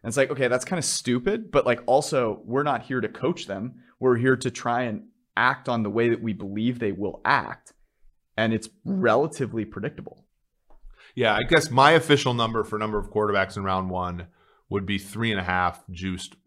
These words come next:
Speaker 2: under.
Speaker 1: Yeah, I will take the under there.
Speaker 2: Yeah. I, I would probably, I mean, three and a half, <sighs> but it's t-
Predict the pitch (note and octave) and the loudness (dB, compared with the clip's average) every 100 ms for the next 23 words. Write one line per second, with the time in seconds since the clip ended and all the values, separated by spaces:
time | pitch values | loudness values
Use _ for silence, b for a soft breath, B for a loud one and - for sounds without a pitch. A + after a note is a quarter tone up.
0 | - F#2 D#2 - - _ _ _ _ _ | -10 -10 -10 -16 -20 _ _ _ _ _
1 | _ - D#2 - - F2+ E2+ C#2 - - | _ -10 -8 -8 -8 -10 -8 -12 -14 -16
2 | - - - - _ _ _ - E2 C#2 | -18 -20 -20 -20 _ _ _ -16 -14 -14
3 | - _ _ _ _ - A2 G2+ A2+ A#2+ | -18 _ _ _ _ 0 2 4 4 4
4 | G#2+ - A2 G#2 G2 G2 F#2+ G2 G2+ F#2+ | 2 2 4 4 2 -2 -2 -4 -8 -8
5 | - C3+ C3+ G#2+ G2+ G2+ G2+ F#2+ - _ | 0 2 2 2 2 2 2 0 -10 _
6 | _ _ _ _ _ _ _ _ _ _ | _ _ _ _ _ _ _ _ _ _
7 | _ _ _ _ - - - - - A2+ | _ _ _ _ -18 -16 -14 -16 -6 -4
8 | G2 - - | -4 -8 -12